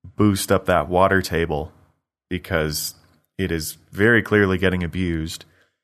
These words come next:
and it's not going too well for some of the farmers there. There's, I listened to a Planet Money where there's basically an arms race in terms of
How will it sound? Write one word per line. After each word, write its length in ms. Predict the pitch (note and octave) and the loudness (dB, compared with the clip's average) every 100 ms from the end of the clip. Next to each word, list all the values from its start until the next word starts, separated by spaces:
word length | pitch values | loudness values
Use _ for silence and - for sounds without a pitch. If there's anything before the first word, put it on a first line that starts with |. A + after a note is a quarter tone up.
| _ _ _ _ _ | _ _ _ _ _
and 520 | - G#1+ D2+ D#2+ D#2+ | -10 -6 -4 -4 -4
it's 280 | E2 D#2 - - _ _ | -6 -8 -10 -14 _ _
not 320 | G2 F#2 F#2 - _ - | -4 0 0 -4 _ -2
going 340 | G2+ G2 F2 | 2 2 0
too 240 | E2 G2 F2+ | -2 -2 0
well 240 | E2 D#2 | 0 0
for 160 | D2+ E2+ | -2 -6
some 200 | F2+ E2+ | -4 -4
of 40 | |
the 80 | D#2 | -4
farmers 520 | - F2+ E2 D#2 - | 0 2 2 0 -2
there. 280 | C#2+ C2+ C#2+ - | -4 -4 -6 -2
There's, 280 | G2 F#2+ - _ _ _ _ _ _ _ _ - | 0 0 -4 _ _ _ _ _ _ _ _ 2
I 160 | G#2+ G#2+ - | 2 2 2
listened 300 | A#2+ A#2+ A#2 | 2 4 4
to 80 | A2 | 2
a 60 | |
Planet 300 | F#2+ G#2+ G2 | 4 2 2
Money 240 | F2 G2 F#2 | 2 2 2
where 140 | E2+ | 2
there's 180 | F#2+ G2 | 2 0
basically 800 | F2+ - _ A2 G#2+ G#2+ A2 G#2 | -4 -16 _ 4 4 4 4 4
an 100 | G2 | 4
arms 420 | - F2+ F#2+ G2 | 2 2 2 0
race 480 | G#2 G2+ A2 A2 - | 2 4 2 0 -6
in 200 | - G#2 | -6 -6
terms 340 | F#2+ G2 F#2+ F2+ | -2 -2 -2 -2
of 400 | F2 E2 - - | -2 -4 -8 -18